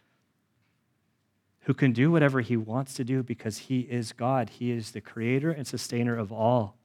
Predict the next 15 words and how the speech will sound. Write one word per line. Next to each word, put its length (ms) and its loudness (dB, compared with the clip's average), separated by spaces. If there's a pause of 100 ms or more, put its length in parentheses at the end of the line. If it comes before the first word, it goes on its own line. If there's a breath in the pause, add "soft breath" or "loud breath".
(380)
He 160 0
is 180 2
worthy 680 0 (480)
of 100 0
our 140 2
praise. 600 0
He 160 -2
is 160 -2
worthy 580 0
of 140 -6
our 120 -6
surrender. 720 0 (260 soft breath)
He 160 -2
is 180 2
worthy 680 2